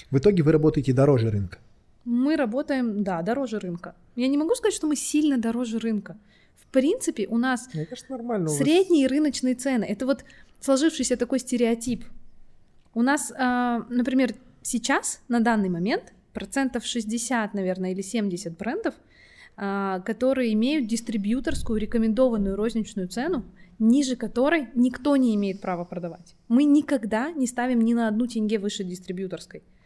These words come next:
Speaker 2: То есть, потому что мы работаем большими объемами, у нас всегда там максимальные возможные скидки, от,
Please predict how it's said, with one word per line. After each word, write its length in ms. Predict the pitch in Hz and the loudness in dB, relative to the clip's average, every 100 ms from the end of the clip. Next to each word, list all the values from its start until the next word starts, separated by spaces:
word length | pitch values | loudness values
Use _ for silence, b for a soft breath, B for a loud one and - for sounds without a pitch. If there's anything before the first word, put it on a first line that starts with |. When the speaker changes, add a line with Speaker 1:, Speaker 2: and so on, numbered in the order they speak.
| _ - | _ -6
Speaker 2:
То 60 | |
есть, 140 | 214 220 | -6 -6
потому 300 | - 208 247 | -8 -2 -2
что 120 | 247 | 0
мы 180 | 233 254 | 2 2
работаем 360 | 240 233 233 214 | 0 -2 -2 -4
большими 320 | 208 254 226 | -4 -4 -4
объемами, 380 | 208 330 403 226 | -2 -4 -2 -4
у 40 | |
нас 140 | 208 | -4
всегда 360 | - 208 214 294 | -8 -6 -4 -4
там 420 | 202 180 190 214 | -4 -8 -8 -10
максимальные 560 | 214 208 - 226 214 202 | -8 -8 -6 -4 -4 -4
возможные 480 | 196 190 214 214 190 | -8 -8 -8 -6 -10
скидки, 380 | - 214 - 185 | -8 -12 -12 -12
от, 180 | 175 | -12